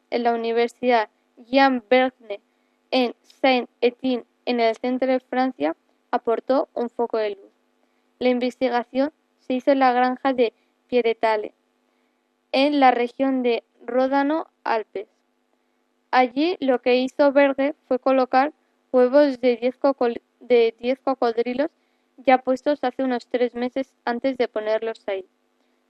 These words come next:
Después registró los gemidos que emitían las crías y de ahí colocó bajo la arena unos altavoces bajo la arena. Estos atrajeron la atención de las hembras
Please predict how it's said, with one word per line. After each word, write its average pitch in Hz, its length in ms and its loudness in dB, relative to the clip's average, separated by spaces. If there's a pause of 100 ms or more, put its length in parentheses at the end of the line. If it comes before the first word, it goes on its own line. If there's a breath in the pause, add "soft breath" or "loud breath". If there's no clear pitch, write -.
(260)
Después 277 540 0 (120)
registró 247 600 -4
los 285 180 0
gemidos 247 460 -2
que 240 120 -6
emitían 226 380 -4
las 254 200 0
crías 247 320 -4 (420)
y 247 120 -6
de 240 100 4
ahí 247 240 2 (280)
colocó 240 440 0
bajo 269 280 0
la 254 120 4
arena 254 500 -2
unos 254 300 -4
altavoces 254 720 -4 (480)
bajo 240 320 -2
la 226 100 -2
arena. 214 280 -6 (1300)
Estos 302 520 0
atrajeron 262 680 2
la 277 80 2
atención 269 460 -4
de 262 80 0
las 247 240 0
hembras 262 380 0